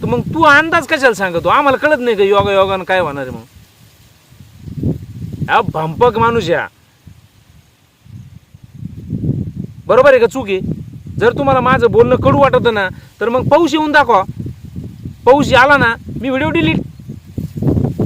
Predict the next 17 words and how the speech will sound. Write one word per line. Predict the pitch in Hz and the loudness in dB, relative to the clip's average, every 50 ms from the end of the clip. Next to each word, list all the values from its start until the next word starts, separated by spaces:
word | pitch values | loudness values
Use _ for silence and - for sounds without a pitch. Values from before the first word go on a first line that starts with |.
| - - - - - - - - - - - | -4 -4 -4 -4 -4 -6 -6 -10 -14 -8 -6
पण | 190 175 | -6 -6
बोगस | 139 - 151 208 262 294 - 381 349 | -4 0 4 4 4 6 6 2 2
भापाऱ्या | - 226 214 - 262 262 277 240 | 2 2 2 4 4 4 4 4
आणून | 214 220 220 226 208 165 - - - - - - - | 4 2 2 0 -2 -2 -6 -10 -10 -10 -8 -8 -2
शेतकऱ्याच्या | 185 196 196 - 254 262 269 262 269 277 | -2 -4 0 2 2 2 2 4 2 0
जीवासंग | 247 190 220 226 240 233 - - 208 208 240 247 - - | 0 0 0 2 2 0 0 -4 -2 0 0 0 0 -4
खेळू | - 165 170 202 226 220 | -4 -4 -4 -2 -2 -2
नका | 202 190 180 - 202 190 143 - - - - - - - - - - - - - - - - - - - - - - - - - - | -4 -4 -2 0 0 0 0 -2 -6 -8 -6 -4 -4 -4 -4 -4 -4 -4 -4 -4 -4 -4 -6 -6 -6 -8 -12 -12 -8 -6 -6 -2 0
कुणीच, | 294 339 349 294 - - - - - - - - - - - - - - - - | 2 4 4 2 2 -2 -12 -14 -16 -20 -18 -18 -20 -20 -20 -20 -20 -20 -6 -2
सरकारनी | 165 180 190 - 240 247 233 240 262 262 | -2 -2 0 2 2 0 2 0 0 0
नाही | 247 262 269 285 - _ _ - _ | 0 0 -2 -2 -8 _ _ -14 _
आणि | 131 143 170 | -6 -4 0
अंदाज | 175 180 190 208 214 233 226 - | 2 2 2 2 2 -2 -2 -2
सांगणाऱ्या | 196 175 185 190 190 196 202 | -2 -2 -2 0 0 0 2
लोकांनी | 208 214 208 - 214 190 175 160 | 2 2 2 2 2 0 0 -2
पण | - - - - | -2 -4 -4 -2
नाही. | - - - | -4 -4 -4